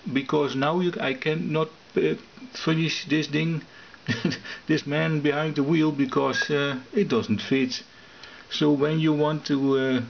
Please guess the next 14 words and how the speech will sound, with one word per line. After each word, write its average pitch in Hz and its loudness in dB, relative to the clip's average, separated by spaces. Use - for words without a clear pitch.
put 165 4
it 147 4
in, 151 0
you 120 4
have 131 0
to, 127 6
uh, 127 2
put 143 4
it 135 2
in 127 4
first 143 2
and 123 2
then, 131 2
uh, 131 6